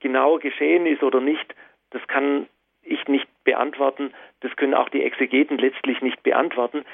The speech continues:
Ich stelle mich auf den Standpunkt, wenn es da so steht, dann ist es für mich die Richtschnur des Glaubens,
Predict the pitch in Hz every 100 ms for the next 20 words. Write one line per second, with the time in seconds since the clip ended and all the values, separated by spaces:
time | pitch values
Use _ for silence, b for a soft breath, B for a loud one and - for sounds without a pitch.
0 | B B 139 - 147 139 135 127 123 127
1 | - 131 143 139 139 - 147 156 - 131
2 | 127 127 - 143 151 151 - - _ _
3 | _ _ _ _ - 127 139 175 - 131
4 | 139 156 - 135 123 120 123 135 - 131
5 | 120 110 - 110 120 151 190